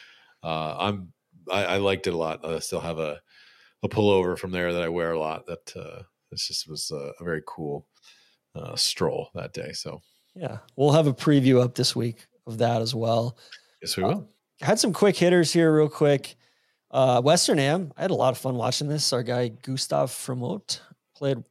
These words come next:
Speaker 2: quite
Speaker 1: Yeah.
Speaker 2: well. We had, I was disappointed to see Gordon Sargent skipping that one.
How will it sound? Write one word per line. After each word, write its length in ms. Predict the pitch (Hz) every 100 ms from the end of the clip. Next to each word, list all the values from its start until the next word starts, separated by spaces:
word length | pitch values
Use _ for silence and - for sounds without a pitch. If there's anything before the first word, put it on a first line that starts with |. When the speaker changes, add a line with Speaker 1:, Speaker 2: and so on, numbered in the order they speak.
| _
Speaker 2:
quite 340 | - 139 139
Speaker 1:
Yeah. 60 | 135
Speaker 2:
well. 420 | 131 131 139 135
We 140 | 123
had, 240 | 127 127 113
I 260 | - _
was 80 | -
disappointed 400 | - - - 156
to 60 | 123
see 140 | -
Gordon 300 | 113 120 120
Sargent 440 | 113 117 117 117 -
skipping 360 | - 123 123
that 200 | 123 120
one. 220 | 120 120